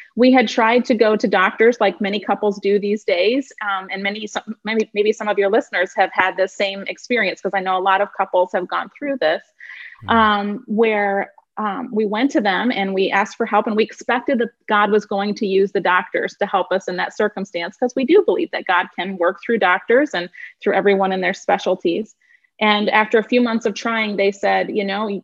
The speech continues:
Speaker 1: Dana, your body should be producing eggs with the amount of hormones we're giving you, and you're, you're not." And so really,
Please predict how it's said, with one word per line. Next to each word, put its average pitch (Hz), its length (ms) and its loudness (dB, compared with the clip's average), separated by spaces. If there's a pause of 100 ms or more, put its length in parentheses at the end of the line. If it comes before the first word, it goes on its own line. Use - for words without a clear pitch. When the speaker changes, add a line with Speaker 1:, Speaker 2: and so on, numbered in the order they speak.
(160)
Speaker 1:
Dana, 202 260 -6
your 196 360 0
body 196 380 2
should 208 240 0
be 214 100 -4
producing 202 680 2
eggs 208 280 2
with 196 200 0
the 190 80 -4
amount 180 280 -6
of 175 120 -8
hormones 190 440 -4
we're 196 80 -2
giving 180 300 -2
you, 240 160 -10
and 190 160 -6
you're, 185 220 -8
you're 180 120 -6
not." 247 340 -4 (420)
And 202 460 2
so 196 440 0
really, 208 500 2